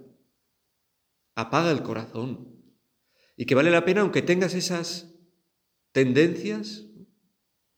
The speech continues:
pues luchar por vivir bien, por vivir la castidad, por vivir para los demás, por vivir para Dios,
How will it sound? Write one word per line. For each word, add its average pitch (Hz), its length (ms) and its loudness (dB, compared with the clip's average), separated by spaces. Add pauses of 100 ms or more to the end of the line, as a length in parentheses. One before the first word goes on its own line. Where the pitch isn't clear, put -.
(1040)
pues 113 140 -12
luchar 117 260 -6
por 131 120 -4
vivir 123 220 -4
bien, - 560 -8 (200)
por 110 120 -14
vivir 110 200 -10
la 127 100 -8
castidad, 123 500 -12 (760)
por 110 140 -10
vivir 110 200 -4
para 123 140 -8
los 107 180 -10
demás, 117 460 -14 (680)
por 110 140 -12
vivir 107 200 -6
para 110 180 -8
Dios, 120 360 -10